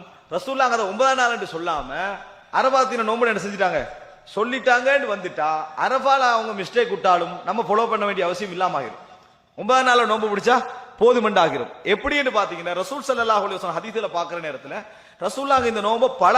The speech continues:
காலமா பிடிச்சு வந்திருக்கிறாங்க, இந்த நோன்பை பல காலமா பிடிச்சு வந்திருக்கிறாங்க. ஆனா இஸ்லாமிய ஹஜ் என்று நடந்தது ஹிஜ்ரி பத்தாம் ஆண்டு மட்டும்தான். இஸ்லாமிய ஹஜ் நடந்தது ஹிஜ்ரி பத்தாம்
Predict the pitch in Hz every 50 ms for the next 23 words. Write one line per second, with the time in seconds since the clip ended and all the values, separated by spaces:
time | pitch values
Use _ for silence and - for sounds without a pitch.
0 | 254 240 254 254 254 254 254 233 - 220 - - 208 196 175 156 135 135 110 104
1 | - - - - - - _ _ _ _ - _ _ _ _ _ _ _ - 139
2 | 160 175 190 196 202 233 269 269 262 - - - - - - - _ - 196 247
3 | 269 254 247 247 247 247 247 196 185 214 220 - 214 202 185 175 156 135 113 95
4 | - - - - - - - - - _ _ 156 180 214 220 208 180 170 151 -
5 | 247 277 311 311 311 311 302 285 - 196 226 214 190 - 285 277 269 240 220 202
6 | 196 226 226 254 254 220 208 190 226 226 185 180 185 196 190 180 175 170 170 156
7 | 143 127 139 113 - - - _ _ _ _ _ _ _ _ _ _ _ _ _
8 | _ _ _ - - - 220 233 233 233 226 202 180 190 180 202 220 202 185 190
9 | 180 190 214 269 269 - - - - - - - - - 214 190 254 269 269 185
10 | 208 202 - 233 226 220 208